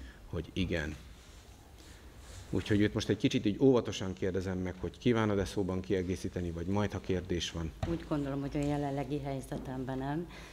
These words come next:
Speaker 2: A beszámolóban minden le van írva, ha valakinek van kérdése, és tudok válaszolni, akkor nagyon szívesen.
Speaker 1: Köszönöm szépen, és akkor, ö, maradjunk a sorrendnél, hogy akkor Velencei Béla urat kérem meg először a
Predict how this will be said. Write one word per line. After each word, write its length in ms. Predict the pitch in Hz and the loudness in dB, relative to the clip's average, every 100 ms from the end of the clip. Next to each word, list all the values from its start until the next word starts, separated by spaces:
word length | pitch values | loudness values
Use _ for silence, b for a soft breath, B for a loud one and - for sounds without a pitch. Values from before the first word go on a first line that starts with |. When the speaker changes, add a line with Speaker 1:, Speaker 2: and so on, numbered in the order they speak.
| B - | B -2
Speaker 2:
A 80 | |
beszámolóban 840 | 147 156 - 156 147 143 139 135 135 | 2 2 2 2 2 2 -2 -2 -2
minden 340 | 139 135 135 | -2 -2 -2
le 120 | 135 | -2
van 180 | 123 131 | -2 -2
írva, 260 | 139 143 175 | -2 2 4
ha 120 | 143 | 4
valakinek 440 | 139 123 - 131 - | 2 -2 -4 -4 -2
van 220 | 139 135 | -2 -2
kérdése, 600 | - 143 139 147 - 160 | -2 -2 0 -2 0 -2
és 140 | 139 | -2
tudok 340 | - 139 123 - | -2 -2 -2 -2
válaszolni, 640 | 135 139 143 - 139 131 | -2 0 -2 -2 0 0
akkor 260 | 123 - 123 | -4 -6 -4
nagyon 220 | 120 120 | -2 -4
szívesen. 420 | - - 123 - - - - - - - - - | -8 -8 -8 -8 -12 -12 -12 -12 -12 -12 -10 -2
Speaker 1:
Köszönöm 340 | 101 - 92 | -2 2 0
szépen, 340 | - 120 110 | 4 4 6
és 160 | 101 - | 4 4
akkor, 360 | 95 - 98 95 | -2 0 2 4
ö, 300 | 92 95 98 | 4 4 4
maradjunk 520 | 98 95 85 87 90 | 2 2 0 -2 -4
a 40 | |
sorrendnél, 500 | 87 104 98 92 90 | -2 0 2 2 2
hogy 120 | 90 | 0
akkor 200 | 90 - | 0 0
Velencei 400 | 95 95 90 92 | 2 2 0 0
Béla 240 | 92 90 87 | 2 2 2
urat 260 | 90 87 | 2 0
kérem 280 | - 92 87 | 0 0 2
meg 140 | 85 90 | 0 0
először 360 | 87 - 92 | 0 -2 -2
a 80 | 85 | -2